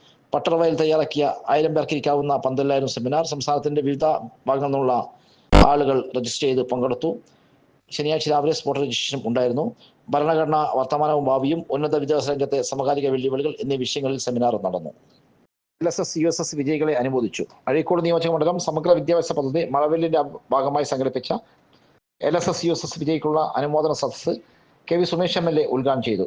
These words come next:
വിദ്യാർത്ഥികൾക്ക് ഗുണമേന്മയുള്ള വിദ്യാഭ്യാസം ഉറപ്പാക്കി അവരെ മികവിന്റെ ഉയരങ്ങളിലേക്ക് നയിക്കേണ്ടത് സമൂഹത്തിന്റെ കടമയാണെന്ന് എം എൽ എ പറഞ്ഞു. പാപ്പിനിശ്ശേരി ബാങ്ക് ഓഡിറ്റോറിയത്തിൽ നടന്ന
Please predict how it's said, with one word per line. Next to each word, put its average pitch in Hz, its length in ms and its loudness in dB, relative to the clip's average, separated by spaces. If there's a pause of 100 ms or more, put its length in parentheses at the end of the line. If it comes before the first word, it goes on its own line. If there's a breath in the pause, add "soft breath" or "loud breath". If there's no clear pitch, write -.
വിദ്യാർത്ഥികൾക്ക് 151 560 0
ഗുണമേന്മയുള്ള 170 540 2
വിദ്യാഭ്യാസം 147 400 0
ഉറപ്പാക്കി 131 400 -2 (500 soft breath)
അവരെ 156 260 4 (140)
മികവിന്റെ 165 460 2 (300)
ഉയരങ്ങളിലേക്ക് 151 580 0 (400)
നയിക്കേണ്ടത് 135 460 0 (160)
സമൂഹത്തിന്റെ 139 460 -2
കടമയാണെന്ന് 139 500 0 (240)
എം 120 120 -2
എൽ 127 100 0
എ 127 100 -4
പറഞ്ഞു. 110 240 0 (560 soft breath)
പാപ്പിനിശ്ശേരി 170 440 0
ബാങ്ക് 165 200 2
ഓഡിറ്റോറിയത്തിൽ 160 380 0
നടന്ന 151 160 2